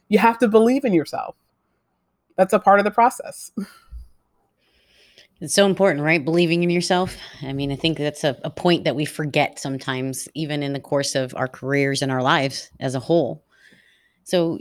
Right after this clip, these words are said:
Speaker 2: you spoke a little bit about marketing plans and, um, you know, creating that consistent revenue idea, right? Um,
Speaker 1: Mm-hmm.
Speaker 2: so in your opinion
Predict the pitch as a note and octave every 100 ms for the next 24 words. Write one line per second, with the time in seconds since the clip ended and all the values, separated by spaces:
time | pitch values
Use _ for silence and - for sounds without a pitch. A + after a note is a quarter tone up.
0 | - - E2+ - B3+ C4+ F#4 F#4 F#4 D4
1 | A3+ G3 E3 D#3 D3+ D#3 D#3+ D3+ C#3+ C#3+
2 | D3 C#3 C#3 C#3 C#3 C3+ C3 C3 - C3
3 | B2+ C3+ - - F#3 C#3+ C3 - - G3+
4 | F3+ F3 E3 C#3+ A2 D#3 C3 - - F3
5 | E3 F3 - F#3 C#3+ B2+ D3+ D3 D#3 D3+
6 | D#3 D#3 D3+ D#3+ D#3 D#3+ - D#3 D#3 D#3+
7 | - - - - D#3 D3 C#3+ C#3 _ -
8 | G3+ C4 - - A#3+ B3+ D4 D4+ G#3+ E3
9 | D3 C3+